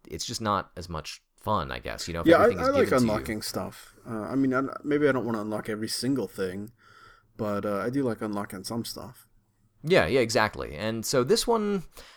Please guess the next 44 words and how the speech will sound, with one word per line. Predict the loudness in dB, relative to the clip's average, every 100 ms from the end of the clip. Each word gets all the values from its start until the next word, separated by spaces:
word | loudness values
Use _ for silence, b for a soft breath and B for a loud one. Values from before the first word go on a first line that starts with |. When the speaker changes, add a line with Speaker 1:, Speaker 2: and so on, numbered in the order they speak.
| B
Speaker 1:
I, | -10 -6
I | 0
kinda | 2 2
wish | 2 0
you | 0
started | 0 4 4 2
with | -2 -4
more, | -2 0 2 2 0 -4
you, | -2 0 0
you | 2
know, |
you | 2
start | 4 4
out | 4
with | 4
a |
great | 2 4 4
sword | 2 0 2 2
or, | 2 2
like, | 2 0
a |
crossbow | 0 2 2 0 -6 -6
that | -8 -12
you |
can | -12
play | -8 -6
with, | -6 -6
and | -6
then | -6
you | -6
can | -6
unlock | -2 -2 -2
things | -6 -4
like | -4
hammers | -2 -2 2 2 2 0 -2
or, | -2 -2
like, | -2 -6
these, | -6 -6 -4
uh, | -2 -2 -4 B B B
e-, | -8
electric | -2 0 0 -2
lances | -2 -2 -2 -2 -4 -4 -6 -8
type | -6 -6
things. | -6 -6 -6 -8